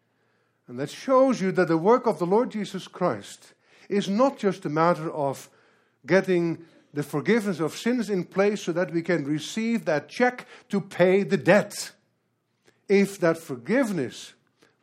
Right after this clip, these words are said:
was all we needed, it would suffice to go to church, to hear the words of forgiveness, to go to the catechism to get forgiveness explained,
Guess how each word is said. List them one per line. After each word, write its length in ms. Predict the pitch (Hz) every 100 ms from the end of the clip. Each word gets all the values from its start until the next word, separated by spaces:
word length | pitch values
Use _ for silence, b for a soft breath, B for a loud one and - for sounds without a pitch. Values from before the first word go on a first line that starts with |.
| _ _
was 200 | 127 120 -
all 280 | 208 254 277
we 140 | 226
needed, 500 | 196 214 165 131 147 - - _ _ _ _ _ _ _ _ _ _ _
it 140 | - 220
would 180 | 240 -
suffice 640 | - 165 - 214 254 -
to 100 | 185
go 200 | 196 196
to 180 | 196 185
church, 640 | - - 233 247 - - - _ _ _ b b b -
to 140 | 196
hear 180 | 175 226
the 140 | 180
words 420 | 160 208 254 190
of 100 | 185
forgiveness, 800 | - 139 120 214 196 240 220 - - _ _ _ _ _ _ _ _ _ _ _
to 80 | -
go 260 | 131 208 262
to 120 | 202
the 100 | 160
catechism 600 | - 208 214 185 160 151
to 80 | 143
get 180 | 165 160
forgiveness 540 | 151 135 185 156 120
explained, 800 | 117 - - 180 208 226 214 156